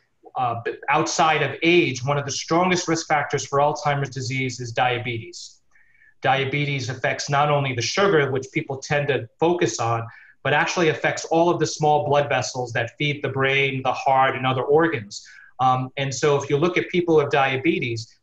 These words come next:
they have a much higher risk of developing Alzheimer's disease. And when you look at their brains at autopsy, they have much more vascular pathology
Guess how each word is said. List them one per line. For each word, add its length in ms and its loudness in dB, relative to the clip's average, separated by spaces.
they 80 0
have 120 0
a 60 0
much 240 0
higher 320 2
risk 220 0
of 60 -6
developing 460 0
Alzheimer's 680 0
disease. 540 -12
And 100 -2
when 80 -2
you 80 -2
look 160 0
at 100 -2
their 180 0
brains 480 0
at 100 0
autopsy, 760 0
they 100 -2
have 360 2
much 340 0
more 260 4
vascular 600 0
pathology 880 0